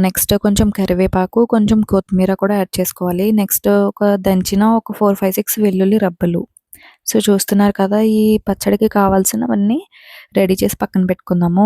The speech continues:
నెక్స్ట్ ప్యాన్ కూడా పెట్టుకుందాం, స్టవ్ on చేసి ఆయిల్, సరిపడా ఆయిల్ యాడ్ చేసుకుని అది కొంచెం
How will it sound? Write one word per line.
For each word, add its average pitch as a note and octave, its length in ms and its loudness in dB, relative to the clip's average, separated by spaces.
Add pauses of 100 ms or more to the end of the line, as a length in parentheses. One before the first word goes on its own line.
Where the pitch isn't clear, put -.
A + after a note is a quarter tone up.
(160)
నెక్స్ట్ - 280 -4 (220)
ప్యాన్ F#3 280 2
కూడా G3 180 0
పెట్టుకుందాం, F#3 460 -2
స్టవ్ F3+ 260 0
on F3+ 160 2
చేసి F#3 260 0 (360)
ఆయిల్, F#3 280 2 (460)
సరిపడా G3+ 500 0 (100)
ఆయిల్ F#3+ 220 2
యాడ్ F#3+ 260 -2
చేసుకుని F#3 420 -2 (280)
అది G3+ 220 -2
కొంచెం G#3 280 2